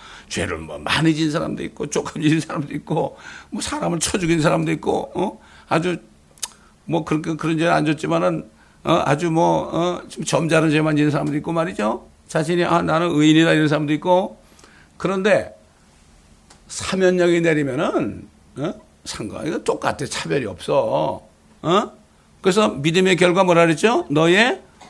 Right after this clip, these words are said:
혼들의 구원을 받으며, 그래서 혼의 구원이라 그런 거예요. 어? 우리 본체가 혼이죠? 혼들의 구원을 받음이라 그런 거죠? 제가 왜 오늘 이걸 강조하는가 하면 말이죠. 에, 저기, 저, 다른 나라에 있는 인터넷 성도한테 카톡이 왔어요.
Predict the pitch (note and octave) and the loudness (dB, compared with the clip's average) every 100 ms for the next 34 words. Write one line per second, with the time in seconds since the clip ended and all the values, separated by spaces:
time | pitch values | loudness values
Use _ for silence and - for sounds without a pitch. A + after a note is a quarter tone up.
0 | - - G3 F3+ F3 F#3+ F3 E3 F3 E3+ | -18 -4 0 0 2 2 2 4 2 2
1 | E3+ E3 E3+ D#3+ F3+ G3+ - - F#3+ F#3 | 2 2 2 0 2 0 0 0 4 6
2 | D#3+ D#3 D3 C3+ C3+ B2+ A#2+ A#2+ D3 F3 | 6 6 6 4 2 -2 -2 0 0 0
3 | G#2 - - - E3 C#4+ - _ _ _ | -2 -6 -16 -6 -4 -4 -10 _ _ _
4 | _ _ C3 D#3+ E3 - - E3+ F3+ - | _ _ 2 2 4 2 4 2 2 4
5 | F3 D#3 G3 G3 D#3 - - - G#3 G3 | 4 6 6 6 4 -2 -12 0 2 2
6 | F#3 F#3+ F#3+ F3 F3+ F3+ F3 D3+ E3 E3+ | 2 2 2 2 2 2 0 0 2 4
7 | F3+ D#3+ E3+ D#3+ D3+ F#3+ G#3+ - - _ | 4 4 2 0 2 2 2 0 -12 _
8 | _ - - - _ - - D3+ E3 F#3+ | _ -20 -20 -20 _ -20 -4 2 4 4
9 | F#3+ F#3 F3 F3+ F3+ F3+ - - C#3+ D3 | 4 2 2 2 0 0 -2 0 2 4
10 | C#3+ C#3 C3 B2 B2 A2+ B2+ E3+ G#3 F3+ | 4 4 0 0 0 0 0 2 2 0
11 | E2 - - - _ - _ - - - | -4 -12 -20 -20 _ -20 _ -20 -20 -20
12 | - - - - _ _ _ _ - - | -20 -20 -20 -20 _ _ _ _ -20 -20
13 | - - _ _ - - - - - _ | -20 -20 _ _ -20 -20 -20 -20 -20 _
14 | _ _ _ _ _ C#3+ C#3+ B2 B2+ B2 | _ _ _ _ _ -8 -8 -8 -8 -8
15 | B2+ A2+ G#2+ A2 A#2+ B2 B2+ B2+ B2 A#2+ | -8 -6 -4 -4 -2 -2 -2 -2 -4 -4
16 | A2+ G#2+ A#2+ A2+ A#2 A#2 A2 C3+ A2 - | -4 -2 -2 -2 -2 -2 -4 -6 -8 -8
17 | C#3 - C#3 A#2 F2 F#2+ G2+ A#2 F2+ | -8 -6 -6 -6 -8 -10 -8 -8 -8